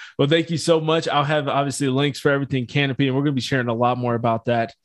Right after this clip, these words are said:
um, coming up here soon. So I'm excited to, to be partnering with you guys a little bit and to be a, a small part of what will hopefully be, you know, the cultural revo-,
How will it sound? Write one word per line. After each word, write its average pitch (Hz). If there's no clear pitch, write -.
um, 117
coming 127
up 120
here 117
soon. 113
So 113
I'm 120
excited 139
to, 113
to 127
be 117
partnering 123
with 120
you 123
guys 120
a 123
little 120
bit 123
and 113
to 110
be 131
a, 120
a 117
small 143
part 131
of 110
what 123
will 117
hopefully 127
be, 113
you 123
know, 107
the 110
cultural 123
revo-, 110